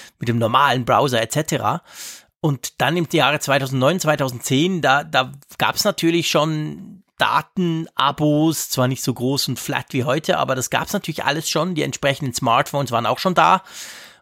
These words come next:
Und da hat einfach WhatsApp natürlich perfekt drauf gepasst. Die haben genau gewusst, hey, das muss übers Internet laufen. Das darf eben nicht über den Provider laufen. Das darf eben nicht irgendwie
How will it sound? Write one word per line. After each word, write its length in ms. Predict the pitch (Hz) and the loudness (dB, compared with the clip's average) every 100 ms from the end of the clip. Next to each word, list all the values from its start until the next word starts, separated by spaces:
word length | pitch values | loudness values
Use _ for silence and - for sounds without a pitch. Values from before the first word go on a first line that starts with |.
| - | -6
Und 180 | 147 143 | -2 0
da 140 | 113 | 2
hat 180 | 156 - | 0 -2
einfach 300 | 151 156 131 | -2 -2 2
WhatsApp 380 | 127 - 156 156 | 0 2 -2 0
natürlich 360 | 139 - 143 | -2 -2 -2
perfekt 480 | 139 127 147 - - | -2 0 -2 -2 0
drauf 220 | 120 147 | 2 2
gepasst. 460 | - - 104 - - | 0 -2 -2 -2 -2
Die 60 | |
haben 100 | 143 | 0
genau 260 | 131 127 151 | 2 2 2
gewusst, 380 | 135 139 151 - | 0 0 -2 0
hey, 160 | 151 | 0
das 160 | 151 - | 0 -4
muss 120 | 127 | -4
übers 180 | 127 113 | -4 -2
Internet 420 | 156 - 139 120 | 0 2 0 2
laufen. 340 | 107 - - - | 0 0 -2 -8
Das 120 | - | 0
darf 180 | 117 131 | 0 0
eben 140 | 123 | 2
nicht 180 | 175 196 | 4 4
über 100 | 143 | 2
den 160 | 131 | 0
Provider 460 | - 117 101 104 101 | 0 0 2 2 0
laufen. 300 | 82 104 - | -2 -4 -4
Das 80 | 117 | -2
darf 160 | 113 113 | -2 -2
eben 120 | 123 | -2
nicht 140 | 156 | -2
irgendwie 360 | 156 131 123 | 0 2 2